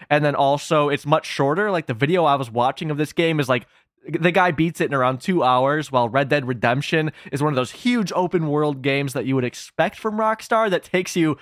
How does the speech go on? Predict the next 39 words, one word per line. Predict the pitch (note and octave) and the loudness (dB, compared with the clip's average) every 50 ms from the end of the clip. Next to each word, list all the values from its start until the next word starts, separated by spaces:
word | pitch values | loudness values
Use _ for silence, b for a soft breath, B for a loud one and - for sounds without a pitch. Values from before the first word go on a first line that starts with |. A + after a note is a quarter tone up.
| B B B B B | B B B B B
you | B D3+ | B 2
know, | D3+ D3 | 2 2
months | C3+ C#3 D3+ E3+ F#3 F#3 - - | 2 2 2 2 2 0 0 -2
of | E3+ D3 | -2 0
your | D3+ D3 C3 | 2 2 2
life | B2 C3 C#3+ D#3 D#3+ - | 4 4 4 2 0 -2
to | - C3 | -4 -4
beat | A2 G2 D3 D3 D#3 E3 | -2 0 0 2 2 2
or, | - C#3+ D3 D3+ D3 | 2 2 2 2 2
or | - C#3+ D3 C#3+ | 2 0 0 0
whatever | C#3+ D3 D3 D3+ D3 C#3 D3+ D3+ | 0 0 0 0 0 0 0 0
it | D3+ D3+ | 0 0
is. | D3+ D#3 D#3 D3 - b b b b | 0 -2 -2 -4 -8 b b b b
Uh, | C#3 | 2
yeah, | C#3 D3 G#3 B3 F#3+ C#3+ | 2 2 2 2 2 2
Red | B2+ D#3+ F3+ E3 | 2 0 0 0
Dead | G3 F#3+ E3+ | 0 0 0
Revolver | F3+ D#3+ C3 D3+ D3 F#3+ A3+ A#3+ A3 | 0 0 0 2 2 2 2 0 -2
came | G3+ - G#3 E3+ D3+ C#3 | -2 -2 -4 -2 0 2
out | C3 B2+ B2+ B2+ B2 C3+ | 2 2 2 2 0 0
that | D3+ D#3+ - | 0 0 2
I | - F3 F#3 | 0 0 0
guess | G3 C#4 D#4+ D4+ - | 2 0 0 0 0
was | D4 A3 - | -4 -6 -6
critically | - - - G3+ G3 F#3 - F3 D#3 | -4 -2 -2 -2 -2 -2 -2 -2 -2
kinda | - - D#3+ C#3+ A#2+ | 0 0 0 0 0
panned. | - - - B2+ C3 C3+ C3+ C#3 C#3+ C#3+ | -2 -2 -2 0 2 2 2 2 0 0
Like, | C#3 C3 B2 - - B B B B B B | -2 -2 -2 -2 -4 B B B B B B
at | - C4+ C4+ | -4 -4 -2
the | G#3+ F3+ | -4 -2
time, | - A#3 F3 F3 F3+ F3 E3+ | 2 4 4 4 4 2 0
it | F3 | -2
was | E3 - | -2 -4
considered | - - F#3 D#3 - - F3 E3 D3+ C#3 | -4 -6 -6 -6 -4 -2 0 0 0 0
all | - B2+ B2 B2 B2+ | 0 0 2 2 2
right, | B2+ C3+ C3 C3 C3 C3+ - | 2 2 2 2 2 0 -2
but | - - F#3 A#3 | -2 -2 0 0
it | C4+ | 0
wasn't | C#4+ E4 D#4+ - C4 - | 0 0 0 -2 -4 -6